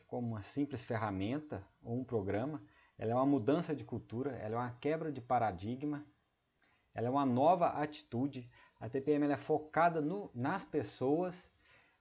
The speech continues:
ela usa o seu equipamento como material didático em seu, em seu desenvolvimento. Nós vamos focar nas pessoas e as pessoas vão usar o equipamento como seu material didático.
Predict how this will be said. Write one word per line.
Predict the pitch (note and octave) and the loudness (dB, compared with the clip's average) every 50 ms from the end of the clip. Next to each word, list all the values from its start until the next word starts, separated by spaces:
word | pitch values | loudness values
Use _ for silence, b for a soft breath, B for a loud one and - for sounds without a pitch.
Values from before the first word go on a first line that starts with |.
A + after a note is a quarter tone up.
| _ _ _ _ _ _ _ - | _ _ _ _ _ _ _ -8
ela | C3 C#3 D3 D3 | -4 0 4 4
usa | C#3+ C#3 D#3+ E3+ D#3+ E3+ E3+ | 4 4 2 0 -2 -2 -2
o | - D3 A#2+ | -2 -4 -6
seu | - - - F3+ F#3+ F#3 | -6 -4 -2 -2 0 -2
equipamento | E3+ - - - - C#3+ C3+ C3 C3+ D3+ D3+ D3+ | -2 -4 -4 0 2 2 4 4 2 2 0 -2
como | - - D#3+ D#3 D3+ D3 | -4 -4 -2 0 0 0
material | D3 D3 C#3+ - D3 D3+ D3 D3+ D#3 F3 F3+ | 0 0 2 4 4 6 6 6 4 4 2
didático | D#3+ E3+ D3+ A#2+ B2 A#2+ A#2+ A#2 A#2+ - - - _ _ - - | -2 -6 -4 0 2 2 2 2 -2 -8 -16 -20 _ _ -20 -16
em | A2+ A2 A2+ G#2+ G2+ | -12 -10 -8 -8 -8
seu, | - - A#2+ A2+ A2+ B2 - - | -8 -6 -4 -4 -4 -6 -6 -6
em | A#2 G#2+ | -8 -6
seu | - - C3 B2+ | -6 -4 -6 -4
desenvolvimento. | A#2 A#2+ A#2 C3+ C3+ B2 C3 C3 A2 G2 F#2+ F#2+ - - - | -4 -4 -2 -2 -2 -2 0 0 -2 -2 -2 -4 -8 -10 -8
Nós | A2 G#2 G2+ | -6 -4 -2
vamos | A2+ C3 C3+ C3 G#2+ F2 - | -2 -2 -2 -2 -4 -6 -8
focar | - - - C#3 C3 A#2+ B2 - D3+ E3 E3 D#3+ | -14 -6 -2 -2 -2 0 0 2 2 2 2 0
nas | D#3 D3 - | -4 -8 -6
pessoas | - C#3+ B2+ - - C#3 D3+ E3+ F#3 F#3+ F3+ F3 - - b b b b b b b b b b | -6 -6 -6 -4 -2 0 0 2 2 0 -2 -4 -8 -14 b b b b b b b b b b
e | - C3 | -6 -6
as | B2 | -4
pessoas | - - B2+ A#2+ - D3 D3 B2+ | -4 -6 -6 -2 0 0 0 2
vão | A#2+ C#3 C#3+ | 0 0 -2
usar | C#3 B2 B2 C3 C3+ | 0 0 0 0 0
o | C3+ C3+ | 0 -2
equipamento | B2 - - - B2 A#2+ A#2+ C3 D3 D3 D3 C#3 | -4 -6 -4 -4 -2 -2 -2 -2 -4 -6 -6 -8
como | - - C#3+ C#3+ D3 D3 D3 C3+ A#2 | -4 -2 0 0 0 0 -2 -4 -4
seu | - - C#3+ | -6 -4 -4
material | C#3+ C3+ B2 A#2+ C3 B2 B2+ C3 C#3 D3 | -4 -4 -4 -4 -4 0 2 2 2 2
didático. | C#3+ C3+ A#2+ A2 G2+ F#2+ F2+ E2+ - - - - | 0 -2 -2 0 0 0 0 -2 -8 -16 -20 -20